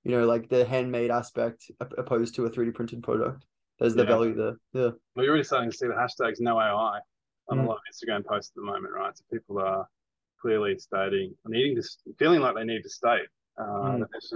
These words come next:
Speaker 2: was all human, this development, it wasn't generated through a, through dali or whatever.
Speaker 1: Yeah.
Speaker 2: Um, but yeah,
Speaker 1: Uh,
Speaker 2: no, it's exciting. I don't know, mate. It, it's, it's, it's, um, I think I'm interested to see,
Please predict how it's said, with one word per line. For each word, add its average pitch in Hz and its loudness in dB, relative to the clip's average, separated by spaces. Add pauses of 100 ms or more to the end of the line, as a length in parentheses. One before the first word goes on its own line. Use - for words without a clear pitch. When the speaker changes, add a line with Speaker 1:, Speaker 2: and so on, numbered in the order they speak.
Speaker 2:
was 107 -4
all 113 2
human, 110 -4
this 101 -10
development, 101 -2
it 95 -6
wasn't 101 -6 (200)
generated 95 -6 (240)
through 92 -6
a, 87 -8 (200)
through 92 -6 (240)
dali 95 -2
or 87 -8
whatever. 92 -10 (460)
Speaker 1:
Yeah. 127 6 (280)
Speaker 2:
Um, 92 -10 (640)
but - 4
yeah, 311 10
Speaker 1:
Uh, 175 8
Speaker 2:
no, 165 6
it's 165 -2
exciting. 185 4
I 175 6
don't 190 6
know, 214 6
mate. 175 6
It, 180 6
it's, - -4
it's, - -4
it's, - -10 (120)
um, 123 -2 (540)
I - -16
think 175 4
I'm 151 4
interested 143 -4
to 123 -2
see, 123 4